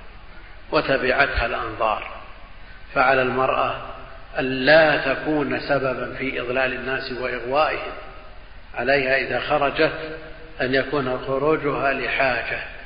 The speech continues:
وإلا فالأصل هو القرار في البيت، كما قال جل وعلا: "وقرن في بيوتكن"، لكن إذا خرجت المرأة لا تكون سببا في إضلال الناس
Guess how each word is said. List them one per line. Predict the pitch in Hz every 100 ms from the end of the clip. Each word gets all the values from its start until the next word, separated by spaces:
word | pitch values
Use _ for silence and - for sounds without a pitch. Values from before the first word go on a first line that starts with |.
| - - - - - - - -
وإلا | 123 131 123 123
فالأصل | 127 127 156 156 160 135
هو | 123
القرار | 127 - 127 127 135
في | 127 -
البيت، | - - - - - - - - - - - - - -
كما | 170 135 127
قال | 127 120 117
جل | 117 113
وعلا: | 113 123 117
"وقرن | 123 120 190 180 156 139
في | - 127
بيوتكن"، | 113 113 110 113 - 156 160 139 - - - -
لكن | 127 127 117
إذا | 113 113
خرجت | - 131 117 120 -
المرأة | 113 131 143 151 135 - - - - - - 123
لا | 127 165 165 139 180
تكون | - 151 139 127
سببا | - 139 123 123 123 113 120 - - - - -
في | 135 139 131 131
إضلال | - 120 131 135 120
الناس | 113 127 120 -